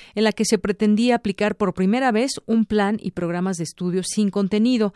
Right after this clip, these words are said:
por lo que los maestros tendrían que evaluar con base en aprendizajes esperados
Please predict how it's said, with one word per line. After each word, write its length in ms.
por 140
lo 80
que 120
los 160
maestros 720
tendrían 520
que 100
evaluar 400
con 220
base 420
en 140
aprendizajes 760
esperados 540